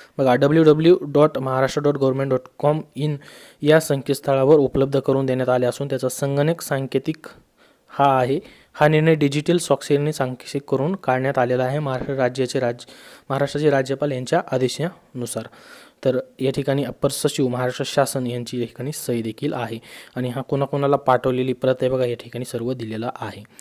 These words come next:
तर अशा पद्धतीने हा आपल्याला जीआर भेटलेला आहे.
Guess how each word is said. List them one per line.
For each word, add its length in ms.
तर 80
अशा 220
पद्धतीने 480
हा 240
आपल्याला 380
जीआर 380
भेटलेला 420
आहे. 180